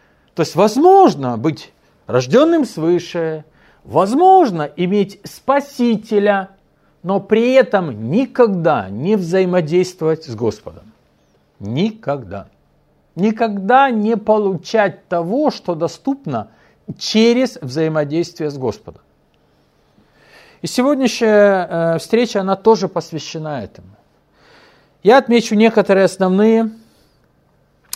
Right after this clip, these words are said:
моменты по нашей шестой встрече, потому что в шестой встрече мы фактически уже стали заходить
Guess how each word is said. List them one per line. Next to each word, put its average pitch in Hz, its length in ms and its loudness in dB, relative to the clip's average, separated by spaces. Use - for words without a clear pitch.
моменты 180 480 0
по 151 100 -4
нашей 156 300 -4
шестой 143 400 -8
встрече, 104 640 -10
потому 113 260 -14
что 120 200 -10
в - 80 -20
шестой 214 340 -4
встрече 180 400 -6
мы 147 80 -8
фактически 139 500 -10
уже 135 220 -6
стали 139 300 -6
заходить 135 640 -8